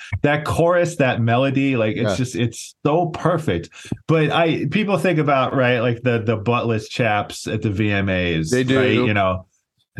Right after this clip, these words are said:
Speaker 1: but then the, the other thing that they think about, and the thing that I think is really ripe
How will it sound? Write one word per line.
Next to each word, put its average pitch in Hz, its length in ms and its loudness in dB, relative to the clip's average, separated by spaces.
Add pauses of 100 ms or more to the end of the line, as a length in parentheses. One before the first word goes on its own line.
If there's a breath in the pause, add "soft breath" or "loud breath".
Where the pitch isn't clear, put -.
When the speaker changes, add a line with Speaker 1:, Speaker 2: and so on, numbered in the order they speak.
Speaker 1:
but 170 160 2
then 214 260 2
the, 165 200 0
the 170 180 2
other 247 280 2
thing 202 200 -2
that 156 140 0
they 151 140 2
think 156 260 -2
about, 113 640 2
and 135 200 0
the 123 100 0
thing 165 340 0
that 135 240 0 (160)
I 127 100 2
think 127 220 0
is 117 100 0
really 147 380 2
ripe 123 520 0